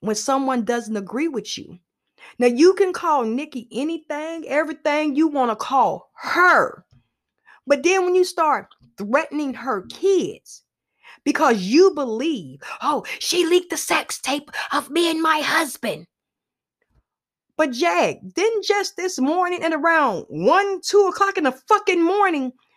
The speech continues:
you released a sex tape of your husband, you and your husband having sex, and it could be heard. You let us hear it. Would that not be revenge porn?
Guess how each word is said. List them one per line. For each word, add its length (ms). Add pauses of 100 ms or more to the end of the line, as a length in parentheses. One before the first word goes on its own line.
(260)
you 640 (360)
released 720 (240)
a 100
sex 400
tape 360
of 160 (180)
your 500
husband, 680
you 220
and 120
your 160
husband 360
having 280
sex, 520 (560)
and 140
it 100
could 160
be 120
heard. 580 (140)
You 220
let 280
us 180
hear 420
it. 200 (1160)
Would 220
that 200
not 280
be 220 (160)
revenge 580
porn? 360